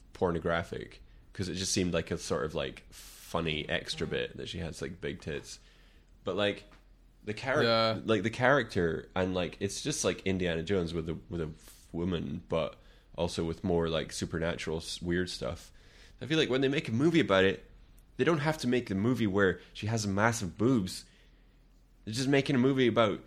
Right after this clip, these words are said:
Speaker 1: she's a kicking, kicking asses and raiding tombs. Right?
Speaker 2: Absolutely. I mean, like, I,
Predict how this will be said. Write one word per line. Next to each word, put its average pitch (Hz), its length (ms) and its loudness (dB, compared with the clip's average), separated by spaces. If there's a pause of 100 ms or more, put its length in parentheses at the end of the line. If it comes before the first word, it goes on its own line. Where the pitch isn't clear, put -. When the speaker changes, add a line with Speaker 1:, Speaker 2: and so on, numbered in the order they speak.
(120)
Speaker 1:
she's 113 380 -4
a 101 60 -6 (280)
kicking, 120 600 0
kicking 135 280 -2
asses 123 460 0
and 113 240 0
raiding 131 320 4
tombs. 135 640 6 (1080)
Right? 139 520 4 (2250)
Speaker 2:
Absolutely. 180 540 4
I 120 40 4
mean, 123 260 2
like, 120 420 0 (120)
I, 117 120 -6